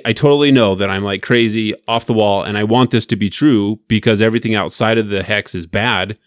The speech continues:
And it's just like, "What is going on here?" But I don't know. Like, just that line saying, "Oh, you're the sassy best friend." Like, was he gonna say, "Oh, you're, you know, the smart, like, F B I officer"? I don't know.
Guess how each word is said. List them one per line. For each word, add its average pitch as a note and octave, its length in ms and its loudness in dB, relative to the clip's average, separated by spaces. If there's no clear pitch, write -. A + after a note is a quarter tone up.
And A#2 160 -2
it's A2+ 140 2
just A2+ 160 -2
like, G2+ 160 -4
"What D#3+ 140 0
is D#3+ 100 -6
going D3 280 -2
on F#3 180 0
here?" G#2 360 -4
But E3 100 4
I A3 80 4
don't A#3+ 120 2
know. A2+ 280 -4
Like, C3 260 0
just F3+ 240 0
that E3 160 2
line C#3+ 240 2
saying, A2+ 160 0
"Oh, A#2+ 140 4
you're G2 180 0
the A2+ 120 -2
sassy B2 360 -2
best A#2 240 -2
friend." C#3+ 440 -2
Like, G2+ 280 0
was G2+ 180 2
he A2+ 100 0
gonna A2+ 160 2
say, A2+ 240 2
"Oh, G#2+ 260 2
you're, G#2+ 480 -2
you G#2 160 -2
know, G#2+ 240 2
the G2 160 -4
smart, A2+ 420 -2
like, F#2+ 440 -6
F G#2+ 140 -6
B G#2+ 160 -2
I B2 280 -2
officer"? C#3 420 -4
I A#3 80 -2
don't C3+ 120 0
know. A2+ 180 -4